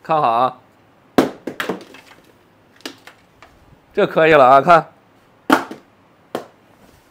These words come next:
大家会说：“你怎么不把这正面朝下，是吧？”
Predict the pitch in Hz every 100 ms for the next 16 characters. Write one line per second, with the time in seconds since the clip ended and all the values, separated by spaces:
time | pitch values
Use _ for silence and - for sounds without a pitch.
0 | _ - 170 180 190 196 175 190 185 185
1 | 214 180 180 208 170 143 160 - 277 190
2 | 175 143 - 113 127 123 117 156 160 147